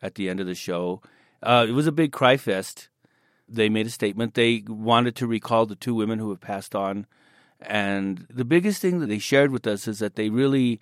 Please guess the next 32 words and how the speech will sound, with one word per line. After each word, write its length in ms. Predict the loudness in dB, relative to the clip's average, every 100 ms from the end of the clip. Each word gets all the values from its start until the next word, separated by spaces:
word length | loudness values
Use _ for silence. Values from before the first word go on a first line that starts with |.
| -10 -20 _ _
felt 320 | 4 4 4
that 120 | 0
what 160 | 0 0
they 120 | 2
were 140 | 2
doing 320 | 0 0 0
was 200 | 0 -2 0
for 180 | 0
the 300 | 0 -4 -8
following 520 | -4 4 6 6 4 4
generations. 880 | 2 4 4 2 0 -6 -6 -10 -10
And 360 | 0 2 4 4
also 400 | 4 4 6 6
they 140 | 6
felt 300 | 6 4 4
that 280 | 4 2 2
people 280 | 2 4 4
had 200 | 4 2
pretty 160 | 2 2
much 180 | 2
forgotten 420 | 0 2 2 2 2
about 260 | 2 0
it. 120 | -2
People 220 | -4 0 2
didn't 220 | 4 4
remember 360 | 4 4 4
it, 40 | 4
and 80 | 4
they 40 |
were 80 | 4
very 240 | 6 6
overwhelmed 640 | 6 6 4 6 4 4